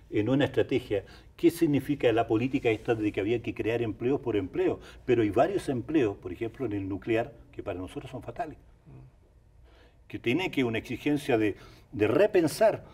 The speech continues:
un mundo donde la economía del mar, la economía del espacio, la economía de la tierra, salvar nosotros, nuestros campesinos están destruidos. El modelo agrícola neoliberal destruye la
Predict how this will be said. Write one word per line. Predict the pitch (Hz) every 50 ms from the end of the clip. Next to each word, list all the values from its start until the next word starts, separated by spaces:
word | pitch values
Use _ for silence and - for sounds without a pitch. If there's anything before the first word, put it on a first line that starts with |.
| - - - -
un | - 107 117
mundo | 123 135 170 185 170 160 139
donde | 123 120 113 113 101
la | 104
economía | 101 - 107 98 107 104 113 151 175 175
del | 170 165 156
mar, | 156 147 127 120 117 - - - - - - -
la | - 98
economía | 92 107 98 98 101 104 135 170 180
del | 165 165 156
espacio, | 135 - - - - - - - 135 127 127 - - - - - -
la | 107
economía | 104 - 117 107 107 104 117 165 190 175
de | 170 156
la | 151 147 -
tierra, | 165 143 123 - 117 120 - - - -
salvar | - - - 110 107 110 160 202 208 180
nosotros, | 151 127 113 - - 165 - 185 165
nuestros | 160 165 156 - 165 -
campesinos | - - - 104 - 110 - - 175 180 175 165 -
están | - 160 156 156
destruidos. | 156 - - 143 151 170 180 151 - - - - - - - - - - - - _ _ - - -
El | 123 127 131
modelo | 127 127 123 127 339 370 381 370
agrícola | - - 330 359 359 - - 113 104 98 - - - - - - - - - - - _ - - - - - - - -
neoliberal | 110 113 143 170 180 160 165 160 160 156 156 156 151 135
destruye | 127 135 127 - - 170 208 220 196 147 120 107 92 - - - - - - - - - - - - - - -
la | 107 113 131 143 156 - - -